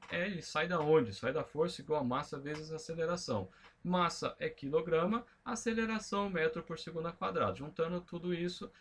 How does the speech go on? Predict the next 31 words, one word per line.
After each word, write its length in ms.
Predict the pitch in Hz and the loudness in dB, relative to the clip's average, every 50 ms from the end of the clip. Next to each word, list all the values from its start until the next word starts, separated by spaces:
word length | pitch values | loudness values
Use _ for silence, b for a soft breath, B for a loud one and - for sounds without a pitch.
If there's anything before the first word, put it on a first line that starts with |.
| B B B | B B B
a 160 | B - 165 | B -6 -6
gente 300 | 151 160 156 156 - 160 | -4 -6 -8 -8 -10 -12
tem 200 | - - 135 135 | -8 -4 -2 0
a 40 | 135 | 0
unidade 560 | 139 143 147 131 120 113 113 120 120 123 123 | 0 -2 0 2 2 4 4 4 2 0 -2
em 60 | 120 | -8
quilograma 680 | - - 139 131 135 143 147 135 120 120 120 123 135 127 | -10 -8 -6 -4 -4 -4 -2 0 2 2 2 2 0 -2
vezes 460 | 120 110 101 101 98 107 113 120 - | -2 -2 -4 -4 -4 -4 -6 -6 -6
metro 340 | 131 120 127 135 - 156 156 | -4 -4 -4 -4 -6 -10 -10
por 180 | - 175 175 | -8 -8 -8
segundo 360 | 175 - 185 180 185 180 185 | -8 -8 -10 -8 -4 -4 -4
ao 80 | 185 180 | -4 -4
quadrado. 420 | - 247 226 - 123 104 104 - - | -6 -4 -2 0 0 0 0 -2 -4
Isso 280 | - 220 233 - - | -4 -4 -2 -2 -4
é 60 | 277 277 | -4 -4
equivalente 680 | - - 226 226 202 165 151 151 156 160 160 - - - | -6 -4 -2 -2 -2 0 0 -2 -2 -2 -4 -8 -8 -4
a 100 | - 180 | -4 -2
Newton. 400 | 180 160 151 151 143 - 139 120 B B B B B B | 0 0 0 -2 -2 -4 -8 -12 B B B B B B
Por 100 | 220 220 | 0 0
isso 140 | 254 254 - | 0 0 -2
que 80 | - 247 | -4 -4
dependendo 460 | 240 240 233 220 196 170 160 156 147 | -2 -2 -2 -2 0 2 2 2 4
da, 160 | 143 120 113 | 4 2 4
das 200 | 113 117 113 110 | 4 2 2 2
situações, 540 | - - 104 95 95 - - 147 143 117 - | 0 -2 -4 -4 -2 -2 -2 -2 -2 -4 -6
tipo, 260 | - - - 117 113 | -12 -16 -14 -12 -10
você 140 | - - 127 | -8 -10 -10
for, 160 | - - 139 | -8 -10 -8
por, 200 | - 135 123 120 117 | -6 -4 -4 -4 -6
por 120 | - 127 | -8 -6
exemplo, 400 | 120 120 127 123 - 139 135 | -4 -4 -4 -4 -6 -8 -10